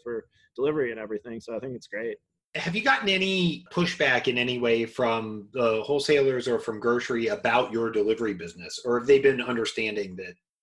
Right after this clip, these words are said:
Speaker 2: knowing that you, you kinda need this channel as well?
Speaker 1: They've been understanding to this point, and the law was pretty explicit that we have that right, uh,
Speaker 2: Yeah.
Speaker 1: of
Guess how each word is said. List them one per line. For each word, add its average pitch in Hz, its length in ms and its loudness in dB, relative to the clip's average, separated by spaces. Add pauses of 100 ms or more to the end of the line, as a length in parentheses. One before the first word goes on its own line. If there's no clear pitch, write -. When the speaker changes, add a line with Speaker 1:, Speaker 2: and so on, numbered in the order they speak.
(120)
Speaker 2:
knowing 110 460 -6
that 98 220 -14
you, 110 120 -14 (100)
you 113 160 -12
kinda 107 280 -6
need 104 220 -14
this 92 160 -14
channel 90 400 -12
as - 140 -18
well? - 300 -14 (520)
Speaker 1:
They've 185 240 4
been 214 120 0
understanding 156 640 -4
to 123 120 -6
this 123 240 -4
point, 165 480 -6 (160)
and 127 500 -6 (100)
the 131 260 2
law 165 380 0
was 147 160 0
pretty 147 220 -2
explicit 127 800 -4
that 123 280 -2 (320)
we 131 140 0
have 120 340 -4
that 127 280 -2
right, 117 380 -4 (180)
uh, 123 80 -6
Speaker 2:
Yeah. 120 340 0
Speaker 1:
of 117 200 -6